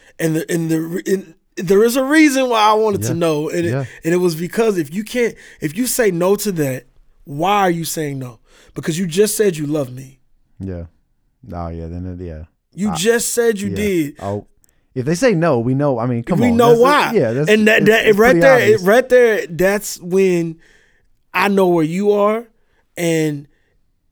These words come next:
Speaker 1: and I know where I stand. Now,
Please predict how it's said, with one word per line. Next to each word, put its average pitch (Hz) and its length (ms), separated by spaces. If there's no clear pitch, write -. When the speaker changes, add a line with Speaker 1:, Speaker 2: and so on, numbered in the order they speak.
Speaker 1:
and 190 120
I 170 100
know 180 220
where 175 300
I 185 200
stand. - 560
Now, 165 400